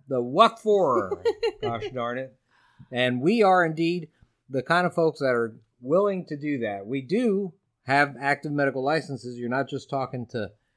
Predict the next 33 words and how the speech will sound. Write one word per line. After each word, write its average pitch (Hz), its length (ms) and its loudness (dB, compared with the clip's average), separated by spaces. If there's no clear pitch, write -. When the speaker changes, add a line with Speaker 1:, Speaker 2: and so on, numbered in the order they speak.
Speaker 1:
anybody. 151 560 2
You're 147 200 -8
talking 143 280 -6
to 151 60 -6
actual 147 360 -4
medical 143 320 -6
professionals. 135 720 -8
But 139 100 -6
you 127 60 -4
know 170 100 -2
what? 170 100 -2
That 156 160 0
doesn't 190 300 0
mean 180 200 -6
that 147 120 -4
we 131 120 -8
don't 151 220 -4
go 165 140 0
outside. 147 640 -2
Uh, 104 100 -6
not 120 140 -2
outside 127 400 0
the 113 100 -4
house, 123 360 -2
although 113 300 -4
we're 110 220 -8
not 110 120 -10
supposed - 320 -10
to 104 160 -10
in 98 100 -14
some 104 180 -14
places. 117 360 -8
Speaker 2:
We 190 240 -10